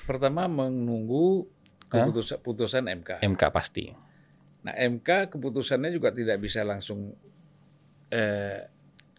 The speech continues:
Speaker 1: di-,
Speaker 2: Iya.
Speaker 1: digunakan,
Speaker 2: Hmm.
Speaker 1: diman-, dimanfaatkan, karena harus lihat proses perubahan undang-undang pemilu di D P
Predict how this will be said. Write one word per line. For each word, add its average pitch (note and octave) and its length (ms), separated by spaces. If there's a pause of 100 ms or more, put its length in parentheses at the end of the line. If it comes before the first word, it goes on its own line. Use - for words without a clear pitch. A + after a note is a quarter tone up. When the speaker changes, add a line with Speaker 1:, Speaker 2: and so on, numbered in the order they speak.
Speaker 1:
di-, G#2+ 400
Speaker 2:
Iya. F2 320
Speaker 1:
digunakan, G#2 640 (100)
Speaker 2:
Hmm. G#2+ 160
Speaker 1:
diman-, G2+ 380
dimanfaatkan, G#2 1120 (640)
karena D3+ 320
harus D#3 260
lihat B2 300
proses B2 480
perubahan G#2+ 480
undang-undang G#2+ 480
pemilu G#2 400
di A#2+ 320
D G2+ 100
P F#2+ 100